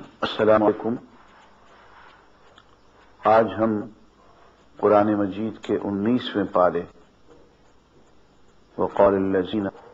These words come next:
کا خلاصہ بیان کریں گے۔ آ، اس سے پہلے اٹھارہویں پارے سے، آ، کچھ سورہ النور اور سورہ الفرقان،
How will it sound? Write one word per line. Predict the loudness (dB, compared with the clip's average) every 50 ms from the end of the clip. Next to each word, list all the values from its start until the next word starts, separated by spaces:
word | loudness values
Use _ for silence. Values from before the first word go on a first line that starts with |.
| -20 -20 _ _ _ _ _ _ _ _ -14 -14 -14 -14 -14 -12
کا | -6 -4 -4 -4
خلاصہ | -4 -4 -2 0 2 2 0 0 -2
بیان | -2 0 0 0 0 0 -2
کریں | -4 -4 -4 -4 -4 -4 -6
گے۔ | -10 -14 -16 -20 _ _ _ -20 _ _ _ _ _ _ _ _ _ _ _ _ _ _ _ _ _ _ _ _ _ _ _ _ _ _ _ _ _ _ _ _ _ -20 -20 _ -20 -20 -20 _ -20 -20 _ _ -20 _ _ _ _ -20 -8 -2 2
آ، | 2 2
اس | 2 2 -2 -8
سے | -6 -6 -6 -4
پہلے | -2 0 0 2 2 4 2 2 2 0 -6 -14 -20 -20 -20 -20 -20 _ _ _ _ _ _ -20 -20 -20 -20 _ _ -20 _ -20 -20 -20 -20 -20 -18 -12 -10
اٹھارہویں | -10 -4 0 4 4 4 4 4 0 0 2
پارے | 2 2 4 4 2 0 0 -2
سے، | -2 -2 -2 -6 -10 -20 -20 -20 _ _ -20 -20 _ -20 -20 -20 _ _ _ _ _ _ -18 -18 -18 -20 -20 -20 _ -20 -20 -20 _ _ _ -12 -6
آ، | -2 -2 0 -2
کچھ | -2 -6 -10 -12 -12 -10 -4
سورہ | 0 2 4 4 4
النور | 4 4 2 0 0 0 0 0 -2 -4 -8 -18 -20 -20 _ _ _ _ _ _ _ _ _ _ -4
اور | -4 -4 -4
سورہ | -4 -6 -4 0 2 2
الفرقان، | 2 0 -2 -6 -4 -4 -4 -2 0 0 2 2 2 0